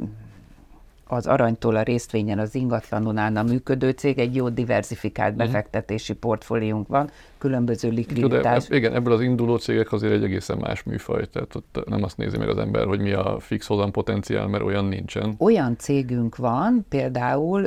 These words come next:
Speaker 1: ők, ö, ők, ö, Eger mellett működnek, és ilyen Bosch beszállítók, ilyen szerszámgép alkatrészeket gyártanak, és ez a két fiú multiból jött ki,
Speaker 2: Mhm.
Speaker 1: és szerettek volna megvásárolni egy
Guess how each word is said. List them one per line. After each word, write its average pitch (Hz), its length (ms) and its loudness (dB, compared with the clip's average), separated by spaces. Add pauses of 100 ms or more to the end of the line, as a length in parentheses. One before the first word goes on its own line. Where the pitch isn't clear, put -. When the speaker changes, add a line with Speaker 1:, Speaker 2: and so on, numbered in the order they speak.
Speaker 1:
ők, 123 500 -2
ö, 127 400 0 (200)
ők, 120 480 -4
ö, 123 360 0
Eger 131 300 0
mellett 110 340 0
működnek, 117 580 -2
és - 360 -4
ilyen 110 500 -4
Bosch - 480 -4
beszállítók, 117 1040 0 (280)
ilyen 123 160 0
szerszámgép 113 880 -2
alkatrészeket 110 840 -2
gyártanak, 160 580 0
és 127 180 -4
ez 117 140 -4
a 113 200 -2 (320)
két 123 280 -2
fiú 147 280 0
multiból 120 640 -2
jött 98 340 -4
ki, 117 140 0
Speaker 2:
Mhm. 113 120 2 (480)
Speaker 1:
és 123 100 -4
szerettek 131 520 -2
volna 117 240 -2
megvásárolni 104 1120 -4
egy 87 140 -6